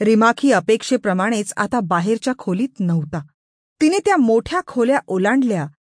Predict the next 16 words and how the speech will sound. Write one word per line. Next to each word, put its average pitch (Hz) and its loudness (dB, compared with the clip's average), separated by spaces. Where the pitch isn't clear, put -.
आणि 277 2
घराबाहेर 180 0
आली 156 -8
आणि 262 4
प्रकाशाने 254 0
डोळे 196 0
दिपले. 165 -6
अजून 220 2
आभाळ 190 0
जांभळे 185 0
व्हायला 214 -2
बराच 202 -4
वेळ 180 -4
होता. 151 -8
घराच्या 285 2
बाजूलाच 226 0